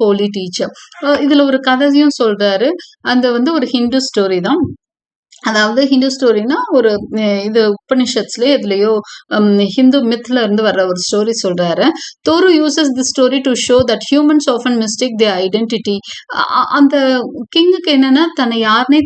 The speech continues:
தெரியலையாம். அவருக்கு வந்து ஒரு ஹோலி டீச்சர், ஒரு புனிதமான ஒரு யோகி வந்து தான் அவருக்கு அவனை யாருன்னு புரிய வச்சாருன்னு ஒரு கதை இருக்கு.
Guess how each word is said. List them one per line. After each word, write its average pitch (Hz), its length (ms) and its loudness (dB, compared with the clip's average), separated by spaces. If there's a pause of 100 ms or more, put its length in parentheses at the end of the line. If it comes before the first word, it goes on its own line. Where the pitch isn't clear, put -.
தெரியலையாம். 202 480 0 (320)
அவருக்கு 269 400 -2
வந்து 247 260 -2
ஒரு 233 140 2
ஹோலி 294 440 2
டீச்சர், 233 540 -4
ஒரு 262 220 -2
புனிதமான 262 720 2
ஒரு 262 300 2 (280)
யோகி 240 460 2
வந்து 202 300 0
தான் 285 220 2
அவருக்கு 208 420 -2
அவனை 214 340 -4
யாருன்னு 180 520 0
புரிய 202 280 -4
வச்சாருன்னு 175 500 -4
ஒரு 214 140 0
கதை 175 300 -4
இருக்கு. - 280 -8